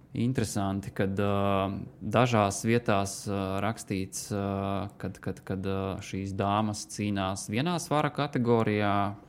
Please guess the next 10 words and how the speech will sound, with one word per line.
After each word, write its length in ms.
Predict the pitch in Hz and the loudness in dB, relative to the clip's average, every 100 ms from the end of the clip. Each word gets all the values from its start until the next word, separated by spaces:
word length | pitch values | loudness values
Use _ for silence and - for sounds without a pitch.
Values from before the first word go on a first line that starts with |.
| - - - - | -20 -20 -20 -10
dažās 680 | 101 95 120 123 110 - | -4 0 2 2 0 -2
citur. 500 | - 117 113 98 90 | -2 0 0 -2 -2
Nu, 160 | 98 104 | -2 -2
mēs 240 | 131 117 107 | 0 0 0
iesim 380 | 110 110 101 | 0 0 -2
pēc, 400 | 98 95 95 - - | -2 -2 -2 -6 -6
ā, 160 | 104 98 95 95 95 92 | -2 -2 0 0 0 -2
U 280 | 87 101 98 | -2 0 -2
F 100 | 95 | -2
C 220 | - 104 | -4 -2